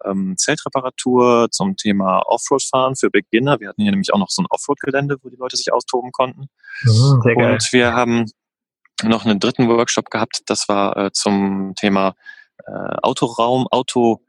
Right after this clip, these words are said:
Speaker 1: Auto-Kofferraum-Umbau, weil das auch immer sehr wichtig ist für Leute, die im Dachzelt leben, wie gestalte ich mein Auto von innen? Und der
Speaker 2: Mhm.
Speaker 1: Kofferraum ist nun mal das mit dem meisten Platz und da kann man sich verschiedene Systeme ausdenken, auch Modulsysteme, wie man das Auto dann über Tag,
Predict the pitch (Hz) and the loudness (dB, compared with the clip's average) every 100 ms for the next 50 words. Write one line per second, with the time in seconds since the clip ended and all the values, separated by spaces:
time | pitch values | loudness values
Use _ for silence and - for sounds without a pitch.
0 | _ _ _ - 131 147 123 123 127 127 | _ _ _ -6 -2 -2 0 2 2 2
1 | - 139 143 131 131 151 147 110 110 - | 2 2 2 2 2 0 0 0 0 -2
2 | 107 131 117 107 120 - 131 117 - 113 | -2 0 2 2 0 -2 -2 -2 -2 0
3 | 113 110 110 107 113 117 - 117 113 110 | 0 -2 0 2 0 -2 -2 0 0 0
4 | 107 - 107 110 - 98 104 - - 90 | -4 -2 -2 -2 -2 0 -2 -2 -6 0
5 | 123 147 - - - 104 113 120 113 110 | 2 0 -2 -16 -8 -2 2 0 0 -2
6 | 107 113 110 101 104 - 101 104 104 - | 0 2 2 2 0 -2 -4 0 0 0
7 | 101 127 - 107 98 101 101 104 - 113 | -2 -4 -4 -6 -2 0 2 0 -4 0
8 | 107 101 98 101 - - - - 120 101 | 0 0 -2 -6 -8 -6 -4 0 2 2
9 | - 104 95 101 - 107 110 - 104 98 | 0 0 0 -2 -4 -6 -6 -2 0 0
10 | 113 113 104 - 110 110 110 - - - | 0 -2 -4 -2 2 2 2 -4 -16 -16
11 | _ - 107 101 92 98 104 104 104 101 | _ -4 0 0 0 -2 0 0 0 -2
12 | - 113 | 0 -2